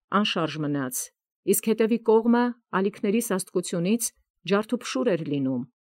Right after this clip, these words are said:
Այն ժամանակ զինվորները խորհուրդ արեցին, որ կալանավորներին սպանեն, որպեսզի ոչ ոք չլողա ու չփախչի,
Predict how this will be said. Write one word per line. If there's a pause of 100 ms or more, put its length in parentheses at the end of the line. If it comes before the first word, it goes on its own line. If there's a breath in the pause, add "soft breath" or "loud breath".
(800)
Այն
ժամանակ
զինվորները
խորհուրդ
արեցին,
որ (120)
կալանավորներին
սպանեն, (380)
որպեսզի
ոչ
ոք (160)
չլողա
ու
չփախչի,